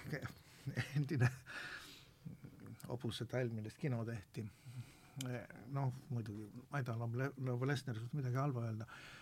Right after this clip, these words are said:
Et, äh, võib-olla see just nimelt see publiku positsioon või o-, oli täiesti vale, et, äh, sellise, sellise loo juures nagu Parsifal, sul peab olema teine kontakt lavaga.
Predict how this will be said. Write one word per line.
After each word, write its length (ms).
Et, 600
äh, 600
võib-olla 680
see 280
just 280
nimelt 280
see 200
publiku 540
positsioon 840
või 240
o-, 160
oli 280
täiesti 320
vale, 240
et, 340
äh, 220
sellise, 560
sellise 520
loo 240
juures 300
nagu 180
Parsifal, 600
sul 160
peab 160
olema 260
teine 300
kontakt 460
lavaga. 420